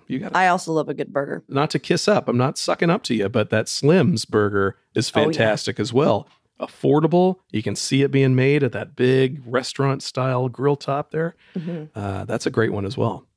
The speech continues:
Speaker 2: It's so good. The cooks there all vary of, as how they make it, you know? My favorite is, of course, the one of the owners, Michie, when she makes that burger, it is the best, one of the best burgers in town. And I was gonna tell you that, but I didn't wanna sound like I was sucking up to myself.
Speaker 1: <laughs> Oh,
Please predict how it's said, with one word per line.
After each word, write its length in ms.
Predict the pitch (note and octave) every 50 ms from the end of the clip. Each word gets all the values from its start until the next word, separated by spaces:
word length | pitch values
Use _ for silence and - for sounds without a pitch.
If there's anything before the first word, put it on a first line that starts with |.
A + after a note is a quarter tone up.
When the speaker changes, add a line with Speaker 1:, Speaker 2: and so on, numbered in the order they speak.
| _ _
Speaker 2:
It's 180 | - E3+ - -
so 180 | - E3 D3 C#3+
good. 300 | D3 D3 C#3 C#3 - - _ _ _
The 140 | - F#3 F#3
cooks 320 | - - A3 G#3+ - -
there 340 | - F#3+ F3+ F3 E3+ D#3+ -
all 220 | D#3+ D#3 D#3+ E3 E3
vary 460 | F3+ D3 D3+ D3+ D#3 E3+ E3+ E3+ - -
of, 120 | - D3 - - -
as 120 | - E3 -
how 200 | - D3+ D3+ D#3+
they 200 | F3 E3 D#3 D3+
make 220 | C#3 C3+ D3 -
it, 200 | F#3+ G#3 G#3+ - _ _ -
you 120 | A#3 A#3
know? 280 | A#3 G#3+ A3+ B3+ B3+ - _ _ _ _
My 160 | - F#3 F3
favorite 360 | E3+ - F#3 F#3 F3+ F#3 E3+
is, 160 | F3 E3 D3 -
of 240 | - - D#3+ -
course, 240 | - - D#3+ D#3+ -
the 160 | - D#3+ D3 -
one 180 | - D#3+ E3+ D#3+
of 40 | D3+
the 120 | D#3 D#3
owners, 260 | D3 D3 C#3+ D3 D3 -
Michie, 420 | E3+ E3 - - E3 D#3 D3 D3+
when 140 | D3+ D3+ D3+
she 240 | - - - G#3+ G3+
makes 220 | F3+ D3 - -
that 160 | - D3 D3+ C#3+
burger, 320 | D3 C#3+ D3 C#3+ - -
it 140 | - E3+ D#3+
is 180 | D3+ C#3 D3 - -
the 220 | - - D#3+ D3
best, 280 | C#3 - C#3+ C#3 D3 -
one 100 | G3+ G3
of 80 | G3 F#3
the 40 | F#3+
best 300 | F3 - D3+ D3 - -
burgers 300 | D#3+ D3+ D#3 D#3 D#3 D#3+
in 100 | D#3+ -
town. 320 | - D3+ D3+ D#3 D#3 E3 - _ _ _ _ _ _ -
And 100 | F3 E3+
I 80 | F3
was 140 | F3+ G#3+ G#3+
gonna 160 | G#3+ F#3+ E3+
tell 260 | E3 - A#3 A#3 B3 B3
you 100 | A3+ F#3+
that, 180 | F3+ E3+ E3 -
but 80 | E3+
I 80 | E3 E3+
didn't 140 | F3 E3+ E3
wanna 180 | E3 D#3+ E3
sound 340 | D3+ - E3+ D#3 D3+ D3+ D#3
like 240 | D3+ C#3+ - - _
I 180 | - E3+ G#3 A#3
was 180 | G3+ D#3+ D#3
sucking 320 | - D#3 E3 - - D#3 D3+
up 160 | D3 D3+ -
to 80 | - F3
myself. 380 | E3 D#3+ D3+ - F3+ F3 E3 E3+
Speaker 1:
<laughs> 20 |
Oh, 240 | D#3+ C3+ E3+ E3+ -